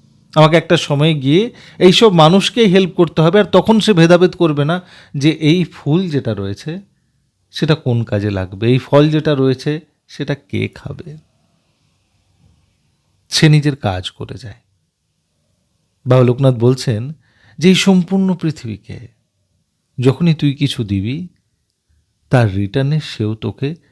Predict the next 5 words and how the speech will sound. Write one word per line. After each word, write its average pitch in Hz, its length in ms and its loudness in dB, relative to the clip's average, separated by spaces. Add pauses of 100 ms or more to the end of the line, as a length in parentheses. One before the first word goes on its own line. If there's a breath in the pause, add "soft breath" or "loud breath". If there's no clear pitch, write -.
(140)
সেই 160 340 2
রকমই 151 420 0
জিনিস 117 440 -2
দিতে 110 380 -4
বাধ্য। 92 760 -10